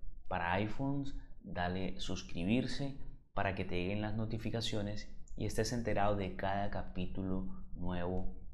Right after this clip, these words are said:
que vaya apareciendo. Así que vamos a empezar y vamos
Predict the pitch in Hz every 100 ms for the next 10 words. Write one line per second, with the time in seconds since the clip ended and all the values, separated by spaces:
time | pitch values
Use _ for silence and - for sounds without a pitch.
0 | - - 95 87 85 92 87 - 92 90
1 | 80 - 80 71 - - - - - -
2 | - - - - - - - - 101 113
3 | 107 113 - - - - - 101 98 92
4 | 90 87 110 110 104 - - - - 98
5 | 95 101 110 110 -